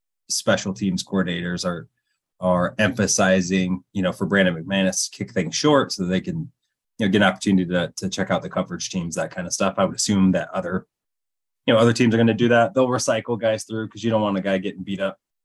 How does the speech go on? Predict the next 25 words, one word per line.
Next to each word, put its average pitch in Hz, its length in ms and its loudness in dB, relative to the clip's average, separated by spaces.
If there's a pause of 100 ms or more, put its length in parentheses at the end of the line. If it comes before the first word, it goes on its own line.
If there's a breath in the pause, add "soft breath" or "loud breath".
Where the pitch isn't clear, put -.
(300)
for 101 120 -4
three 101 200 -2
games 92 260 0
that 87 120 -6
don't 90 160 -4
matter. 104 320 -2
But, 165 340 0 (1120)
um, 80 420 -16 (420)
but 131 100 4
I'm 160 100 4
excited 120 400 2
for - 100 -14
that. 90 160 -2
I 95 40 -8
think 101 160 -8
that 101 100 -14
that's 107 260 -2
a, 104 240 0 (800)
I 117 40 0
think 120 140 2
that's 120 240 2
a 131 60 0
really 120 260 2
interesting 139 640 -2
one 160 400 -2